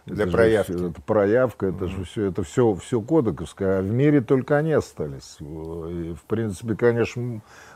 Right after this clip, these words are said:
Speaker 2: как-то там провозят какие-то там, это, знаешь, это коробки, но ты для, для лаборатории Мосфильма это фабрика. Это, это настоящая фабрика. Это огромное трехэтажное здание, машины. Это, это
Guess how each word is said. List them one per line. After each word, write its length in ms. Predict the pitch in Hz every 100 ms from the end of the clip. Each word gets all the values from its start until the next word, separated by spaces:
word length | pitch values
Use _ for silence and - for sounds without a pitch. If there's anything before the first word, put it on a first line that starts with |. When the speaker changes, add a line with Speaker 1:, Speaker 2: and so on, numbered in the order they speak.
| -
Speaker 2:
как-то 260 | 117 104 -
там 180 | 113 92
провозят 640 | 92 110 127 180 143 95
какие-то 440 | - 80 - 82 -
там, 260 | - 82 82
это, 220 | 78 78
знаешь, 460 | 80 98 107 92 -
это 400 | 69 - 71 80 _ _ - - - _ -
коробки, 500 | 90 85 80 - 69
но 360 | 69 80 76 87 90 78 - -
ты 100 | 87 82 78
для, 480 | 82 82 95 92
для 200 | 90 98
лаборатории 840 | 90 82 82 104 104 123 113 135 117
Мосфильма 500 | 110 110 - 135 104
это 140 | 78
фабрика. 580 | 92 131 101 78 - 71 - _ _ _ _ _ - 101 76
Это, 180 | 80 95
это 280 | 90 90 95
настоящая 600 | 90 - 127 117 - 101
фабрика. 500 | - 127 92 78 87
Это 400 | 67 82 - 101
огромное 380 | 107 123 117
трехэтажное 760 | 85 98 87 98 107 95 90 92
здание, 460 | 82 87 127 123 98
машины. 560 | 92 95 - 135 127
Это, 220 | 107 87 107
это 320 | 98 107